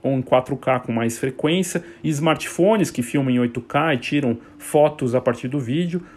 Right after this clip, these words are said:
As mirrorless avançando até entre os fabricantes que eram só D S L R, como Canon e Nikon, e os smartphones agora com cento e vinte vezes de zoom,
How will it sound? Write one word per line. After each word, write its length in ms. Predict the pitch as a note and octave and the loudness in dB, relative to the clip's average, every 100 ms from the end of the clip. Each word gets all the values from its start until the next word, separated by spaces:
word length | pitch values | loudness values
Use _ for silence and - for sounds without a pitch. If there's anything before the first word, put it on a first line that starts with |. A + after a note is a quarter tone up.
| - - - | -20 -20 -4
As 160 | D3+ C3 | -2 2
mirrorless 440 | F3 A#3+ F3 B2+ | 0 2 2 4
avançando 800 | C3 D3 C#3 - E3+ E3 B2+ A#2 - - | 2 2 -2 0 2 2 2 -2 -8 -12
até 420 | A#2+ A#2 D#3+ E3+ | -8 0 4 6
entre 320 | C#3+ - C3 - | 4 -2 -8 -2
os 40 | |
fabricantes 440 | C#3 C3 C3 B2 | 0 0 -2 -2
que 200 | - C3+ | -2 2
eram 240 | B2+ B2 A#2+ | 4 4 0
só 260 | - E3 | 2 2
D 120 | E3+ C#3+ | 4 4
S 180 | B2 C#3 | 2 -2
L 120 | C3+ | 0
R, 200 | C#3 E3+ | 0 0
como 200 | D3+ B2 | -2 -4
Canon 280 | - C3 C3 | -2 -2 0
e 40 | |
Nikon, 400 | D3+ - E3+ G3+ - - - - - | -2 0 0 0 -4 -20 -20 -20 -10
e 80 | D#3 | -2
os 120 | G#3 | 0
smartphones 600 | G3+ G3 F#3+ - F#3 G3+ | 0 0 0 0 0 4
agora 400 | F#3 D#3 E3 G3 | 4 6 8 8
com 460 | G3 - F3+ F#3+ A#3 - - - - | 4 2 4 4 2 -4 -20 -20 -18
cento 480 | - - A3+ B3 A#3+ | -10 2 4 4 2
e 80 | F#3+ | 0
vinte 320 | F#3 A3+ F#3 | 2 0 2
vezes 340 | E3+ F#3 E3+ | 4 4 2
de 140 | D#3+ E3+ | -2 -2
zoom, 320 | A#2 C3+ | 0 0